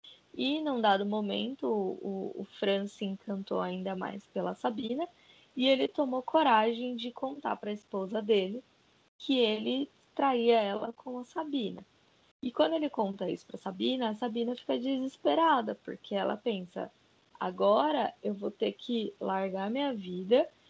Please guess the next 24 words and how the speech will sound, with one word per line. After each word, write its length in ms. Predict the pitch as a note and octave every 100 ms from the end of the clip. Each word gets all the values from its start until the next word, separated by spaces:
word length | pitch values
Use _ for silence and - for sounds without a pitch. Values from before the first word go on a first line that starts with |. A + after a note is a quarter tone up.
| _ -
e 100 | G#3+
eu 80 | A3+
vou 140 | A#3
ter 140 | A#3 C#4+
que 160 | -
encarar 420 | B3+ A3+ G#3 F3
a 40 | F3+
sociedade 840 | - F#3 - F3+ F#3+ A3 B3+ G#3+ G#3
com 360 | - B3 C#4+ D#4+
ele 340 | D#4 E4 D4
do 160 | A3 G#3
lado", 340 | E3+ - - - _ _ _ G3
enfrentan-, 800 | G3 - G3+ G#3 G#3+ G#3+ A3 G#3+
meio 260 | G#3+ A3
que 240 | - - A3+
enfrentando 840 | A#3 - A#3+ A#3 B3+ B3 A#3 A#3+
a 60 | B3+
esposa 580 | C4+ - - C4 C4+ A#4+
dele, 460 | B4 A#4+ C4+ G#3
né? 260 | F#3 F3+ F#3+ _ _ _ _ G#3
E 100 | G#3+
aí 160 | G#3
ela 300 | G#3 - D#4 - -
foge. 480 | B3+ D3 F3 E3+